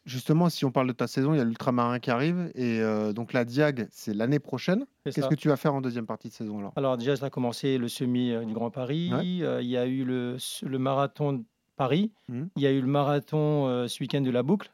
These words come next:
Speaker 2: ce que je te disais tout à l'heure. Là,
Speaker 1: Ouais.
Speaker 2: on a fait samedi avec trente-huit degrés,
Speaker 1: Ouais.
Speaker 2: où j'étais bien.
Speaker 1: Purée.
Speaker 2: Euh, donc il y a di-, euh, dimanche, il y aura le dix. Après, il y aura l'Ultra.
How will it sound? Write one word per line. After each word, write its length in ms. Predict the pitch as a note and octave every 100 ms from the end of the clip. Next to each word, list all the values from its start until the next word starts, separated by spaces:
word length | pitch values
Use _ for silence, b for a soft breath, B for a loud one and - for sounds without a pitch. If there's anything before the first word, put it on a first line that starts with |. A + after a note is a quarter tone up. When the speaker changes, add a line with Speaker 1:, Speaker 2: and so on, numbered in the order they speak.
| _
Speaker 2:
ce 100 | -
que 80 | -
je 60 | -
te 60 |
disais 160 | A#2+ B2
tout 100 | -
à 40 |
l'heure. 180 | C#3 F3+
Là, 120 | D3+
Speaker 1:
Ouais. 60 | C3
Speaker 2:
on 40 | B2+
a 80 |
fait 100 | B2
samedi 400 | C3 C3 B2 C3+
avec 240 | B2 A#2+ A2+
trente-huit 240 | C#3+ -
degrés, 260 | B2 B2+ A3 -
Speaker 1:
Ouais. 180 | C3+ C#3+ - _
Speaker 2:
où 100 | D3
j'étais 220 | A2+ -
bien. 160 | A2+ D3 - _ -
Speaker 1:
Purée. 280 | - G2+ C#3+
Speaker 2:
Euh, 100 | C3
donc 200 | B2+ C#3+
il 40 |
y 20 |
a 80 | C3
di-, 200 | A#2 C3 C3
euh, 120 | B2
dimanche, 360 | A#2 C3 C3+
il 20 | -
y 40 |
aura 80 | A#2+
le 60 |
dix. 460 | A#2 C#3 E3+ - - -
Après, 420 | - D3+ - D3+ C#3+
il 40 |
y 60 | C3+
aura 260 | B2 B2
l'Ultra. 540 | B2 B2+ - - E3